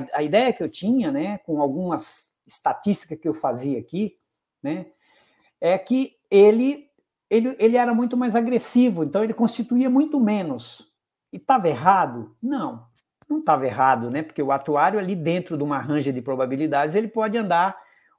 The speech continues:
ali naquele espaço, né? Vai discutir com a diretoria se quer que seja mais conservador ou menos conservador, eu acho que tá correto, né?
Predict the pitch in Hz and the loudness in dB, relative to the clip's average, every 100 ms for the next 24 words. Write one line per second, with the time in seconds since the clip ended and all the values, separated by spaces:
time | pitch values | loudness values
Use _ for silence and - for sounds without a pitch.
0 | _ - 202 147 156 180 196 220 233 - | _ 0 2 4 0 -2 -4 -4 -4 0
1 | 262 262 311 - 139 175 170 143 - 143 | 0 2 -2 -4 -2 -2 -2 -4 -6 -10
2 | 165 - 143 131 131 127 196 180 226 190 | -8 -6 -6 -6 -6 -4 -4 0 -2 -2
3 | 139 139 - - 151 139 135 131 120 _ | -12 -12 -14 -10 -6 -4 -6 -10 -14 _
4 | 131 139 127 127 120 123 123 127 - 170 | -10 -6 -2 -2 -2 -4 -6 -8 -10 -10
5 | 185 196 254 175 175 233 220 - 214 _ | -6 -4 -2 0 -2 -2 -4 -6 -18 _
6 | 214 240 _ _ _ _ _ - 254 208 | -12 -12 _ _ _ _ _ 2 4 6
7 | 185 156 - 123 131 175 | 6 4 0 -2 -2 -6